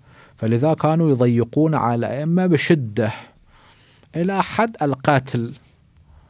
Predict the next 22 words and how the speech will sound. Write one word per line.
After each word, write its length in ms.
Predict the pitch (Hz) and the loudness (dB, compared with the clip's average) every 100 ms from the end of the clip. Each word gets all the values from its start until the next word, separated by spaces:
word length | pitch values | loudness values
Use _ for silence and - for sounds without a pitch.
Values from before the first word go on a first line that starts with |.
| _ _ _ _ _ - | _ _ _ _ _ -6
بالسيف 640 | 110 - - 143 196 190 | -4 -4 -2 0 0 -2
أو 140 | 139 135 | 0 0
بالسم. 580 | 120 - - 123 107 101 - _ _ _ _ _ _ _ - - - _ _ 117 | 0 -4 -4 -2 0 -4 -12 _ _ _ _ _ _ _ -20 -20 -20 _ _ -4
لكن 260 | - 135 | -2 0
مع 260 | 160 240 220 | 2 2 2
ذلك 420 | 175 170 175 175 | 2 0 0 -2
الأئمة 400 | 143 160 180 151 | -2 0 0 -2
عليهم 340 | 127 139 131 | -2 -2 -2
الصلاة 360 | 123 - 120 120 131 | -4 -6 -6 -6 -8
والسلام 500 | 117 - 120 120 123 | -10 -10 -8 -6 0
بما 420 | 175 165 139 135 | 2 2 0 -4
آتاهم 420 | 131 120 117 117 | -4 -4 -4 -4
الله 260 | 117 113 104 | -4 -4 -4
من 180 | 110 110 | -4 -2
علم 360 | 120 120 113 - - - _ _ _ _ _ _ _ - | 0 0 0 -4 -18 -20 _ _ _ _ _ _ _ -4
وحكمة 720 | 120 107 - 120 - 117 104 101 - - - _ _ - | 0 0 -2 -4 -4 -4 -4 -6 -16 -20 -20 _ _ -6
وعصمة 760 | 117 - 147 - 151 170 214 - - _ _ - | -4 0 -2 0 0 0 0 -4 -14 _ _ -14
كانوا 300 | - 160 151 | -6 -2 0
يقومون 640 | 117 95 - 107 127 131 104 | 0 -2 -4 -4 -2 -2 -2
بالمهمة 600 | 98 98 101 120 165 185 | -4 -4 -4 -4 -4 -4
بأحسن 600 | 170 - - - 165 123 | -6 -8 -10 -10 -8 -8
قيام، 400 | - 104 104 | -8 -10 -10